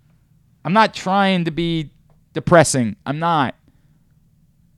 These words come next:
That was a gross effort last night. I can't, I can't hide from that. That stunk. That was very difficult to watch. It's tough to watch a team that's supposed to be good look that bad.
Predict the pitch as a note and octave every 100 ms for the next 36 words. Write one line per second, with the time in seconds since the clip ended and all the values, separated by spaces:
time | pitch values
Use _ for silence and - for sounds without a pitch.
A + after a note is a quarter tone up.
0 | _ _ _ - A3 A#3+ G3 C#3+ F3 F#3
1 | - D3 - A#2+ G#2 F#2 - G#2 G2+ D#3+
2 | - E3 - - _ D#3+ A3+ F3 D3+ C3+
3 | A#2 A2 F3+ - - - D#3 G#2 - -
4 | _ _ _ _ _ _ _ - G#3 F#3
5 | C#3 F3+ G3 F#3+ E3 E3 D#3+ C#3+ C3 A2+
6 | G2 F#2 - - _ _ _ _ _ E3+
7 | - - - G#3 - - - _ - E3+
8 | E3 F3+ G3 E3+ - E3+ C#3+ B2+ A#2+ -
9 | - _ C#3 - B2+ - F#3+ - F3+ E3+
10 | A#2+ C#3+ C3+ A#2 A2+ - - B2 E3+ -
11 | - G2+ F#2 D3 C#3+ - - - F#2 D2+
12 | D2